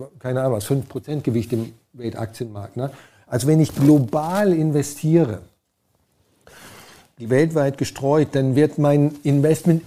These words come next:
immer zurückkommen. Immer, das garantiere ich Ihnen. Warum? Weil die Weltwirtschaft kann nicht pleite gehen.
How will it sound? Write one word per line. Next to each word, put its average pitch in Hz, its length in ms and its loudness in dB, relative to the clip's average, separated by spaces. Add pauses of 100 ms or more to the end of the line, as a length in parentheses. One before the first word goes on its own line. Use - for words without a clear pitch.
immer 254 340 2
zurückkommen. 117 720 2
Immer, 240 220 -6
das - 160 -10
garantiere 233 520 -12
ich 180 140 -16
Ihnen. 110 220 -14 (260)
Warum? 165 420 -8
Weil 151 220 -8 (360)
die 131 300 -8
Weltwirtschaft 170 880 -8
kann - 220 -2
nicht 233 200 2
pleite 120 340 0
gehen. 101 260 -4